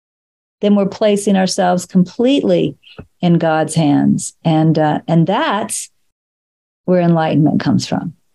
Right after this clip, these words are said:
right? You can't be in control, or at least a trying to control this,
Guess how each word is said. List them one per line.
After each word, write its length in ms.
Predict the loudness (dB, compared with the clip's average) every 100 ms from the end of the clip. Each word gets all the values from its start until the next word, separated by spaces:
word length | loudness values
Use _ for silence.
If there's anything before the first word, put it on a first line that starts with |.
| _ _ _ _ _ _
right? 340 | -2 0 0 -4 -10 -14 -4
You 160 | -2
can't 520 | -2 -2 0 -2 -6 -16 _ _ _ _ _ _ _ _ -12 -2
be 240 | 0 2
in 120 | 2 2
control, 720 | 2 0 0 2 2 2 2
or 80 | 2
at 80 |
least 260 | 2 0 0
a 60 | -4
trying 540 | -4 -2 0 2 2
to 160 | 0 -2
control 760 | 0 0 0 0 2 2 0
this, 580 | 0 0 0 -2 -6